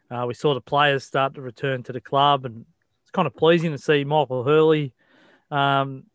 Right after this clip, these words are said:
training away. You know, he's, he's obviously not due back till January, but, you know, he's obviously very keen to get back to the club. And, um, some of those younger players, like, you know, Darcy Parish and particularly Andy McGrath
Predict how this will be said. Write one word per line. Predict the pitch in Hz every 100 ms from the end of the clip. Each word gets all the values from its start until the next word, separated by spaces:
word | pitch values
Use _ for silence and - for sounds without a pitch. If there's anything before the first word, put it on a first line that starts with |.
| _
training | - 160 156 139
away. | 143 185 202
You | 180
know, | 143 147
he's, | 147 139 -
he's | 147 135
obviously | 139 - 135
not | 135 139
due | - 147
back | 135 147
till | -
January, | 127 139 147 156 165 165 156
but, | 139 - _ _ _ _ _ _ _
you | 127
know, | 139
he's | 135
obviously | 139 131 -
very | 123 143 135
keen | - 139 147
to | 139
get | 123 -
back | 147 143
to | 131
the | 127
club. | 156 151 151 139 _ _ _ _ _ _ _ 131
And, | 127
um, | 127 123 120 127 _
some | _ 170
of |
those | 151 131
younger | 143 147 135
players, | 147 147 143
like, | 131 117 -
you | 123
know, |
Darcy | 113 143 143 -
Parish | 123 139 139 131
and | 117 110 _ _ _ _ _
particularly | - 165 - 135 131
Andy | 139 135
McGrath | 127 - 139 143 143